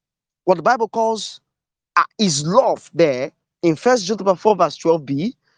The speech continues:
his love that is perfected in us is saying that you are going to come to the fullness of Christ as you dwell in love. The same thing Jesus is saying when he said, "A new commandment I give unto you."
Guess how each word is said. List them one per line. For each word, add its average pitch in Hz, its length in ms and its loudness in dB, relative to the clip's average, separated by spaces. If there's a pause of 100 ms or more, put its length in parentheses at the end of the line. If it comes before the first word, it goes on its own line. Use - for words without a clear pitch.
(160)
his 151 300 -4
love 262 360 0
that 196 160 2
is 165 140 -8
perfected 254 560 0
in 165 200 -4
us 180 200 -4 (220)
is 190 160 -4
saying 262 480 0 (240)
that 160 240 0
you 165 100 2
are 151 80 2
going 302 300 0
to 269 140 2 (100)
come 269 320 0
to 208 160 -6
the 175 100 -2
fullness 294 840 0
of 185 220 -2
Christ - 600 -2 (540)
as 151 200 -2
you 151 80 -6
dwell 175 320 0
in 143 120 -4
love. 123 320 -6
The - 80 -2
same 415 400 0
thing 349 180 2
Jesus 214 300 -2
is 147 100 -12
saying 156 400 0 (360)
when 190 140 4
he 185 60 0
said, 185 160 0
"A 175 60 0
new 185 140 0
commandment 170 420 -2
I 139 80 -2
give 135 200 -4
unto 120 200 -10
you." 110 200 -12